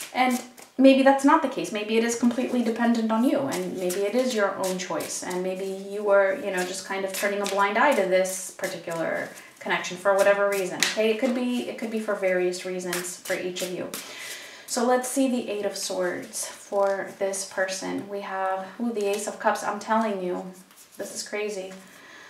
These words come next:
And the Seven of Cups. <laughs> Wow. So you had the Seven of Cups as a main energy in your second card.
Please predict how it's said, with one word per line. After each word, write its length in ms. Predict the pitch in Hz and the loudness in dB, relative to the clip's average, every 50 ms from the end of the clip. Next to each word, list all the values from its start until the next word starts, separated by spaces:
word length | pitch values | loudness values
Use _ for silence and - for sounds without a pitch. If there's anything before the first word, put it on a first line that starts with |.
| - - - - - - _ - | -20 -20 -20 -20 -20 -20 _ -6
And 540 | - 220 226 233 240 240 240 247 247 247 - - - - 220 - | -2 0 2 2 4 4 4 4 4 2 0 -6 -10 -12 -10 -4
the 80 | - 214 | -4 -2
Seven 360 | 214 - 214 196 196 214 202 | 0 4 4 4 4 4 0
of 160 | 185 180 - | -2 -4 -2
Cups. 300 | - 190 - - - - | 0 0 0 0 -2 -6
<laughs> 60 | 208 - - - | -6 -2 2 4
Wow. 340 | 269 - 233 240 - - - - - _ _ _ _ _ - - - - - - _ _ _ _ _ _ _ _ _ _ _ _ _ _ _ _ _ _ - - 269 302 - - - | 6 6 6 4 2 -2 -4 -12 -18 _ _ _ _ _ -12 -12 -12 -12 -18 -20 _ _ _ _ _ _ _ _ _ _ _ _ _ _ _ _ _ _ -18 -16 -14 -14 -14 -12 -8
So 120 | - - | -2 0
you 200 | 262 262 269 294 | 2 4 6 6
had 160 | 311 302 262 262 | 6 6 6 4
the 60 | 254 | 0
Seven 280 | - 262 240 240 226 | 0 0 0 2 2
of 120 | 220 220 - | 2 0 0
Cups 200 | 240 220 - - | 0 -2 0 0
as 120 | 220 214 | -2 -2
a 80 | 208 214 | -2 0
main 260 | 220 214 220 240 240 | 0 2 2 2 2
energy 640 | 214 202 196 185 185 185 190 185 190 196 196 208 - - - _ _ _ _ _ _ _ _ _ _ _ _ _ _ _ _ _ _ _ _ _ _ _ _ _ _ - - - | 2 0 0 -2 -6 -6 -6 -6 -6 -6 -8 -10 -12 -18 -20 _ _ _ _ _ _ _ _ _ _ _ _ _ _ _ _ _ _ _ _ _ _ _ _ _ _ -20 -12 -4
in 100 | 226 226 | 0 0
your 140 | 220 208 208 | 2 2 0
second 360 | - - 220 - - 226 208 | 0 -2 -2 -2 -2 -4 -6
card. 340 | - - 202 185 185 180 185 | -6 -4 -2 -2 -2 -2 -4